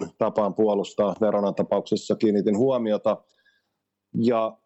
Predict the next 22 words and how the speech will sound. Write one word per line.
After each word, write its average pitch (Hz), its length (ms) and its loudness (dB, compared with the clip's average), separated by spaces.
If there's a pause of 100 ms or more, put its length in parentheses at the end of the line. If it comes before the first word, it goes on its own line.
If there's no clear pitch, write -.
(200)
myös 131 460 0
sit - 360 -2
siitä 127 680 0
johdannaisena 110 1040 0 (280)
kiinnitin 110 420 2
huomiota, 107 640 2
niinku, 107 220 -2
tilanteen 110 480 2
vaihtoihin, 95 720 0
et 92 120 0
kun 107 120 2
Verona, 113 360 2 (240)
<clears throat> 151 100 0 (720)
Verona 110 420 0 (1400)
ottelusuunnitella-, 110 960 0 (180)
suunnitelmallaan 110 880 0 (600)
teki 127 240 0
niitä 110 180 0
palloriistoja, 104 720 0
niin 107 100 2
mitä, 104 300 2
mitä 110 280 0